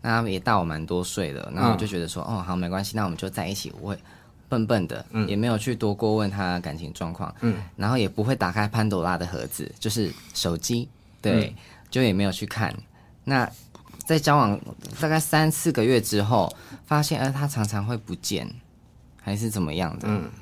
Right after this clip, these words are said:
Speaker 1: 那就是我不是一个会偷看人家手机的人，
Speaker 2: 嗯。
Speaker 1: 我会直接跟他说：“我可以看你手机吗？”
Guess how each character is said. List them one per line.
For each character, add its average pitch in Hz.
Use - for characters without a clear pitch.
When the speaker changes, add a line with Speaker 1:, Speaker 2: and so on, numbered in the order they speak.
Speaker 1:
那 127
就 127
是 123
我 110
不 107
是 147
一 165
个 123
会 131
偷 120
看 104
人 -
家 85
手 76
机 78
的 -
人， 50
Speaker 2:
嗯。 113
Speaker 1:
我 117
会 127
直 127
接 98
跟 98
他 98
说 104
：“我 98
可 123
以 117
看 113
你 104
手 87
机 87
吗？” 85